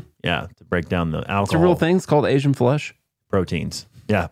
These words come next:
Speaker 1: that's right.
Speaker 2: <laughs>
Speaker 1: Anyway, the point is, is that, uh, it doesn't matter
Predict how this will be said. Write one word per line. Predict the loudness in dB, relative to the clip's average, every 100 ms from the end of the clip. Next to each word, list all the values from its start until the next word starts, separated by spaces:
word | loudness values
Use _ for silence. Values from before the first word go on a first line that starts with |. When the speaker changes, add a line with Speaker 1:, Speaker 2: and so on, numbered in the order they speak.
| _ _ -4
Speaker 1:
that's | 0 2
right. | 4 2 0
Speaker 2:
<laughs> | -2 -2 -8 _ 0
Speaker 1:
Anyway, | 2 4 4 4
the | 2
point | 0 2 2 2
is, | 0 0 -4 -8 _ _ -2
is | -2 2
that, | 0 0 0
uh, | 0 0 -2 -8 _ _ _ _ _ _
it | 2
doesn't | 2 4
matter | 2 2 2 0